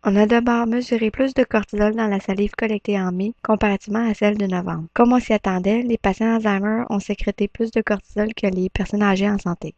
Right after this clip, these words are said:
Enfin, on a trouvé que les personnes atteintes de troubles cognitifs légers aussi sécrètent plus de cortisol.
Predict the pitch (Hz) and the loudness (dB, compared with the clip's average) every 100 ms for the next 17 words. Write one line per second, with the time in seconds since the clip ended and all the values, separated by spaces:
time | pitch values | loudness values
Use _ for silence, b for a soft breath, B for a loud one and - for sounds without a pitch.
0 | 208 214 214 240 - 208 202 - 240 233 | 4 6 6 4 4 2 0 0 0 2
1 | 220 208 185 220 220 233 233 240 226 220 | 0 0 0 -2 0 0 0 2 0 0
2 | 214 220 208 214 - 202 190 185 220 - | 0 -2 0 -2 2 0 0 -2 -4 -4
3 | 233 - 220 - 214 - 202 - 226 214 | -4 -4 -6 -6 -8 -4 -2 0 -2 -4
4 | 202 196 - 185 170 | -6 -6 -6 -6 -6